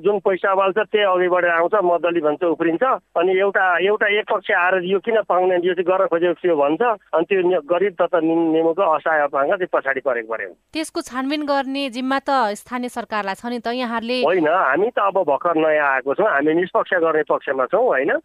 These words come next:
Speaker 1: जहाँसम्म निष्पक्षतामा छौँ, तर सबैलाई पुग्दैन। अनि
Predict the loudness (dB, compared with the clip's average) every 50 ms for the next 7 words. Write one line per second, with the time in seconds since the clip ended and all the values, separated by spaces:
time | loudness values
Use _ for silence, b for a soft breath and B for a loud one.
0 | _ _ -2 -2 -2 -2 -2 -2 0 0 2 2 2 0 0 0 -2 -2 -2 -2
1 | -2 -2 0 0 0 2 0 2 0 0 0 0 0 0 0 0 0 0 0 0
2 | 0 0 0 0 -2 0 -2 -2 0 0 0 2 2 2 2 2 0 -2 -4 -8
3 | _ _ _ -2 0 0 2 2